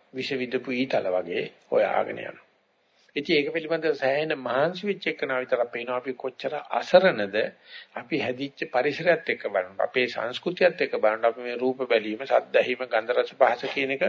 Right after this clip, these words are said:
භව සම්පatti වශයෙන් ඉන්නේ අපි ප්‍රාර්ථනා කරන්නේ. ඉතින් ගෙට දෙන දෙයියෝ ගෙට දාගෙන දෙනවා වගේ මේවා හම්බුණාට පස්සේ දැන් ඉතින් කාලා වරෙන්කෝ.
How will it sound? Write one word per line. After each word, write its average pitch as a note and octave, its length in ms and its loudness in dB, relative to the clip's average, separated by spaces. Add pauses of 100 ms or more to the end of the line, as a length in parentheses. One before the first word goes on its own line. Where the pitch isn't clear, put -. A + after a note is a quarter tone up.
(460)
භව B2+ 300 2
සම්පatti D#3+ 520 -2
වශයෙන් D3 320 0
ඉන්නේ C3 200 -6
අපි A#2 120 -12
ප්‍රාර්ථනා C#3+ 540 4
කරන්නේ. F3+ 380 -2
ඉතින් G#3 340 -10
ගෙට E3+ 260 0
දෙන D3 280 0
දෙයියෝ C3+ 320 0
ගෙට B2+ 220 -2
දාගෙන B2 360 4
දෙනවා A2+ 260 -2
වගේ G2 160 -6
මේවා F#2+ 220 -10
හම්බුණාට F3+ 520 2
පස්සේ A2+ 300 0
දැන් C#3+ 200 0
ඉතින් B2+ 220 -8
කාලා A#2+ 340 4
වරෙන්කෝ. A2+ 440 2